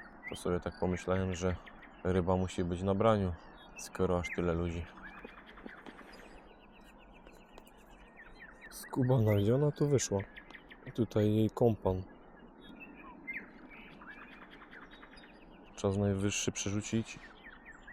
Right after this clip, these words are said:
bo cisza. I najlepsze jest to, że ten kołowrotek ostatnio rozebrałem, nasmarowałem, tylko tam jakiś jeden element pominąłem i prawdopodobnie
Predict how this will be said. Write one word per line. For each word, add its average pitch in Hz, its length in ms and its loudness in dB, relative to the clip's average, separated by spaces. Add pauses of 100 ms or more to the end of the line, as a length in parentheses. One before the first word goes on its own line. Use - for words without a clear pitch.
(800)
bo 98 180 -4
cisza. 107 360 -2 (3000)
I 101 60 4
najlepsze 104 460 6
jest 104 140 2
to, 113 140 10
że 107 80 0
ten 107 160 0
kołowrotek 104 500 2
ostatnio 104 460 0
rozebrałem, 104 680 2 (920)
nasmarowałem, 107 840 6 (400)
tylko 113 300 4
tam 104 160 2
jakiś 101 360 2
jeden 113 300 4
element 104 400 4
pominąłem 104 560 4 (440)
i 104 60 2
prawdopodobnie 113 1040 6